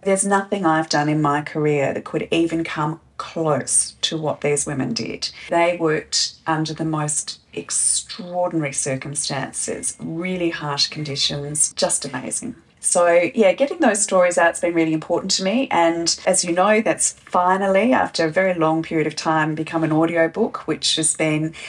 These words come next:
read by the beautiful Helen Hopkins, who played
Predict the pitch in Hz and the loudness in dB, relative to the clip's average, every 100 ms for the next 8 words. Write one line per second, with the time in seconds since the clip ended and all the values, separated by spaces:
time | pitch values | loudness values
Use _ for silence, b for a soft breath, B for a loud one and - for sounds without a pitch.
0 | B - 170 170 - 175 156 156 180 170 | B -4 2 2 4 2 0 -2 -6 -8
1 | - 160 160 156 156 160 - 175 170 170 | -4 -4 0 0 0 -4 -4 -4 -2 0
2 | - - B B B B - 180 165 165 | 0 -2 B B B B -10 0 4 4
3 | 147 - 170 165 165 165 160 | 2 0 0 2 2 2 0